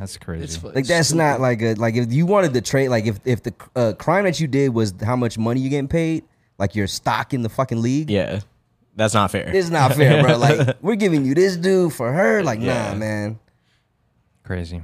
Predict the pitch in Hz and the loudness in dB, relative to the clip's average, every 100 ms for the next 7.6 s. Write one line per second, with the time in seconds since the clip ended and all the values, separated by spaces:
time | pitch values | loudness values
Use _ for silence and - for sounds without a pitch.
0 | 92 110 101 110 101 - 117 - 131 117 | -6 -4 0 -2 -2 -2 -2 0 0 2
1 | 104 90 71 50 - 127 113 107 107 - | 0 -2 -6 -10 -4 0 0 0 -4 -14
2 | _ _ - 117 117 127 120 131 113 - | _ _ -2 2 4 4 2 0 -2 -8
3 | _ _ _ _ _ 113 107 87 113 101 | _ _ _ _ _ -2 0 0 -2 -2
4 | - 165 135 120 123 _ _ 117 - 120 | 0 2 2 -2 -6 _ _ -6 -4 -6
5 | - - 98 110 90 - - 107 - - | -8 -10 -2 0 -2 -6 -8 -10 -10 -6
6 | 123 143 120 85 104 _ _ _ _ _ | 2 2 2 -6 -8 _ _ _ _ _
7 | - 113 98 113 104 87 | -4 -4 -2 -2 -4 -8